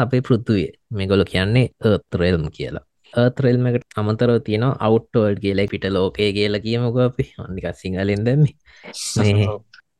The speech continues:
Speaker 1: මේ රෙල්ම් හය හැදිලා තියෙන්නේ වන් බීන් කියලා. උදාහරණයක් ගත්තොත් එහෙම දැන් ක්‍රිස්තියානි ආගමේ දෙවියන් වහන්සේ ඉන්නේ. දෙවියන්
Speaker 2: ඔව්.
Speaker 1: වහන්සේ. ඔව්, දෙවියන් වහන්සේ වගේ තමා මේ වන් බීන්.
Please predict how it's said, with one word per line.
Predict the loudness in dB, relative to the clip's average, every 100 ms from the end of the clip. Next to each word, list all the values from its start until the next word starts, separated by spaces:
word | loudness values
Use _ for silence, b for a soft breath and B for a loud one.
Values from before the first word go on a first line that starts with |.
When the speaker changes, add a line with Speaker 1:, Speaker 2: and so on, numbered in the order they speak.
| -2
Speaker 1:
මේ | 2 4 4 2 2
රෙල්ම් | 2 4 4 4 4
හය | 4 6
හැදිලා | 4 4 2 0
තියෙන්නේ | 2 2 2 0 -2 -2 -2 -2
වන් | 0 2 2 2
බීන් | 2 2 0 -4
කියලා. | -2 0 2 0 -4 -10 _ _ _ _ -2
උදාහරණයක් | 0 2 2 2 0 0
ගත්තොත් | 0 0 -2 0
එහෙම | 0 0
දැන් | -2 -2
ක්‍රිස්තියානි | -2 2 2 4 2 -2 -2
ආගමේ | -2 -4 -6 -6 -2 0 0
දෙවියන් | 2 2 4 4
වහන්සේ | 6 6 4 2 2
ඉන්නේ. | 4 0 -2 _ _ _ _ _ -2
දෙවියන් | 0 0 -2
Speaker 2:
ඔව්. | 2
Speaker 1:
වහන්සේ. | 4 4 2 -8 _ _ -4
ඔව්, | -4 -4 -2
දෙවියන් | 2 4 6
වහන්සේ | 6 4 2 2
වගේ | 2 2 0 -2 0
තමා | 2 4 4 4 2
මේ | 4 4
වන් | 4 2 0
බීන්. | -2 -4